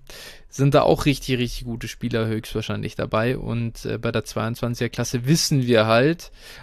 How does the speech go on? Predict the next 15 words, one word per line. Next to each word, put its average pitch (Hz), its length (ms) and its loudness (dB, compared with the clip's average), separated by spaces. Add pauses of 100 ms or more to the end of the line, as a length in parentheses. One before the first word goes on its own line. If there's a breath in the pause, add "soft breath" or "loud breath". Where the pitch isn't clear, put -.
an 110 140 -6
eins 123 280 -4
null 127 120 0
drei 117 300 0
wird's 123 220 -4
wahrscheinlich, 127 680 -2
also 131 120 0
es 127 120 -2
wird 147 140 2
kein 139 160 2
Elite, 151 600 -2 (180)
Elite 113 320 -8
Prospect - 560 -4
geben. 98 320 -4 (640 loud breath)
Die, 104 300 -2